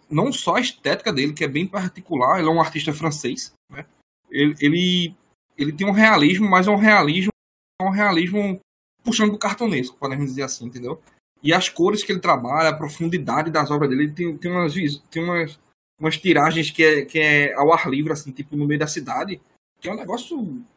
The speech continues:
enorme, assim, de-, detalhado e bonito, velho, se vê. E ele trabalha muito com o psicológico nas obras dele, né? E-, esse,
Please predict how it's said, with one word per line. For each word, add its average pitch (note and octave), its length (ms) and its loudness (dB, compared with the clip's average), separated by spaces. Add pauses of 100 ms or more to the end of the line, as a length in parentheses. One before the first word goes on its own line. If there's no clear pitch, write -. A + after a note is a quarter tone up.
(140)
enorme, G3 400 -4
assim, E3 300 -4
de-, D#3 80 -4
detalhado F#3+ 520 4
e G3+ 80 -2
bonito, D3 460 -2
velho, B2 80 -14 (540)
se D3+ 120 -4
vê. B2 220 -4 (440)
E D3 120 6
ele F3 140 4
trabalha F#3+ 340 4
muito F#3 200 0
com G#3+ 80 -8
o G#3 40 -6
psicológico E3+ 600 2
nas D3+ 120 0
obras D3+ 220 2
dele, B2+ 220 -4
né? B2+ 180 -10 (420)
E-, D3 180 -4
esse, F#3 520 0